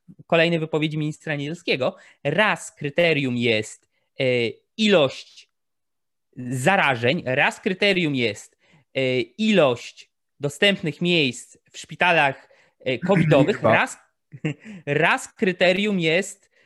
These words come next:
Speaker 1: e, dostępność, e, dostępność respiratorów i tak dalej. Tych kryteriów jest kilka i za każdym razem,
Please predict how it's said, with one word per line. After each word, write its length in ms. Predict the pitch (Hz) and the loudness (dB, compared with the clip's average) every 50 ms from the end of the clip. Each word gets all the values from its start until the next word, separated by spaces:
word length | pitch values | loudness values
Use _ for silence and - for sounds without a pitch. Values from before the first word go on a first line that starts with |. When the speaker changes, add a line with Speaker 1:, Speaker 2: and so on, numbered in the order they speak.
| _ _ _ - _ | _ _ _ -20 _
Speaker 1:
e, 60 | - 151 151 156 151 151 151 147 147 147 147 147 143 143 127 - _ | -2 0 2 4 4 4 4 4 4 4 4 4 2 0 -2 -4 _
dostępność, 1400 | - 147 131 170 170 - - - 214 208 196 185 190 - 180 165 147 139 135 131 - - - - - - - 143 | -16 -10 -2 -2 -2 -2 -2 0 0 2 2 0 -4 -4 -2 0 0 0 0 -2 -6 -14 -18 -18 -18 -14 -12 -12
e, 40 | - - 117 135 135 131 131 131 131 123 120 117 110 101 101 87 | -12 -6 -4 -2 0 2 2 0 0 0 -2 -4 -6 -8 -10 -10
dostępność 580 | 87 92 120 143 151 - - 175 156 160 151 - | -10 -10 -6 -6 -6 -4 -2 -4 -4 -4 -4 -2
respiratorów 680 | 156 160 160 - 185 165 165 160 - 139 151 214 262 - - - - - - | -2 -2 -2 -2 0 0 0 2 2 0 0 0 -2 -4 -14 -20 -20 -18 -14
i 60 | 202 196 | -4 -2
tak 160 | - 196 185 | -2 0 2
dalej. 260 | 196 180 139 113 101 | 0 2 2 2 0
Tych 140 | - 139 - | -2 -8 -6
kryteriów 400 | - 185 - 254 247 247 226 - | -6 0 0 2 2 2 -2 -4
jest 280 | 196 - _ _ _ | -6 -10 _ _ _
kilka 540 | _ - 202 180 139 - - 190 - - - - | _ -2 -2 -2 -2 0 0 0 0 0 -2 -6
i 180 | 170 175 160 - | -8 -8 -8 -6
za 160 | 147 143 170 | -2 -2 -2
każdym 600 | - - - 233 254 285 254 220 185 214 202 180 | -2 -2 -2 -2 -2 -2 -2 -4 -2 -2 -2 0
razem, 600 | 160 160 165 156 135 117 123 139 180 254 302 - | 2 2 2 2 2 0 0 -2 -2 -4 -6 -8